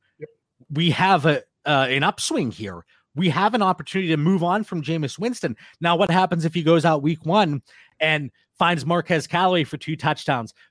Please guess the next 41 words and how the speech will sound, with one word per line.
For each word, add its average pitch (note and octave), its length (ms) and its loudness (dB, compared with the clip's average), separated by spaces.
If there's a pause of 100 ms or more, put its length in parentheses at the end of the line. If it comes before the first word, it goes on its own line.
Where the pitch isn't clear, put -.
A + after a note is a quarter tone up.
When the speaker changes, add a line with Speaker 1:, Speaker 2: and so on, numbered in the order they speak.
(100)
Speaker 2:
finds E3 360 0
Adam E3 360 0
Troutman E3 360 -2
and C#3+ 80 -4
Juwan D#3 300 0
Johnson, D#3 460 -4
Alvin D#3 320 2
Kamara, E3 640 0 (300)
Tony C#3+ 720 -2 (260)
Jones E3+ 920 0 (220)
for F3+ 240 4
a D#3 40 2
touchdown? D3 680 -2 (340)
I, - 260 -4 (460)
boom, D3 460 0
instant A3+ 440 -4
value G#3+ 360 -2
spike, D#3+ 440 -4
especially A3+ 420 -2
tied F#3 260 0
to D#3+ 60 -4
Sean D#3 280 -2
Payton. C3 280 -4
So D3+ 200 -4 (340)
that's A#3+ 240 0
what, A3+ 140 2 (240)
uh, D#3 320 0
you F3+ 100 -4
know, D#3 80 2
we're D3+ 120 -2
gonna D#3 80 -2
be C#3+ 100 -6
talking D#3+ 300 0
about C#3+ 160 0
here C#3 160 -4
throughout D3 220 -6
the C3 60 -14
rest C#3 200 -6
of - 40 -20
the C3+ 100 -10
offseason. C3 640 -4